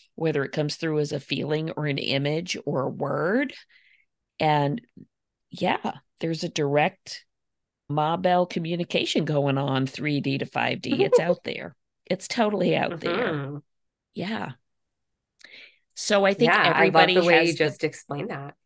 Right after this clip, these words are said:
Speaker 1: Yeah. I mean, it's kinda like a phone cord, sort of. Um, and I think everybody has it, but I think many of us choose not to be open to it or to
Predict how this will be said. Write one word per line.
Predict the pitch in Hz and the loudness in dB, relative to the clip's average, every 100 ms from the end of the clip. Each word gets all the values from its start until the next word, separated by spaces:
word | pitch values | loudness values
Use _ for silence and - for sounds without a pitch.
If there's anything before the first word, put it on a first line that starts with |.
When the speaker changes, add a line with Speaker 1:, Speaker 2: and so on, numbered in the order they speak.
| - - | -18 -6
Speaker 1:
Yeah. | 427 320 170 - - | -2 -2 -2 -4 0
I | |
mean, | 233 262 | 4 4
it's | 247 | 2
kinda | 320 554 | 2 4
like | 233 175 | 2 2
a | |
phone | - 185 233 | 0 2 2
cord, | - 147 139 | -2 -2 -2
sort | - 139 135 | -2 -2 0
of. | 208 - _ _ _ _ _ _ | -2 -4 _ _ _ _ _ _
Um, | 190 180 175 - - _ | -6 -4 -2 -4 -6 _
and | 196 | 2
I | 220 | 2
think | 233 247 | 2 2
everybody | 240 233 233 214 196 | 2 2 0 0 0
has | 190 180 185 | -2 0 0
it, | 220 226 | -2 -2
but | 185 | 0
I | 180 | -2
think | - 185 180 185 - _ _ _ _ _ _ _ _ _ | 0 0 0 -4 -16 _ _ _ _ _ _ _ _ _
many | - 170 170 175 | -4 0 2 4
of | 175 | 2
us | 175 165 - | 0 -2 -4
choose | - 175 170 160 | -2 -2 -2 -4
not | 160 156 147 156 - | -4 -2 0 0 -4
to | - 156 | -6 -6
be | - 151 147 143 - - | -4 -2 0 -2 -4 -6
open | 151 226 226 | -2 0 2
to | 269 269 | 2 2
it | 403 - _ _ _ _ _ _ _ _ _ | 2 -2 _ _ _ _ _ _ _ _ _
or | 165 156 156 156 | 2 4 4 2
to | - 185 160 156 147 143 | -2 -2 0 0 -2 -6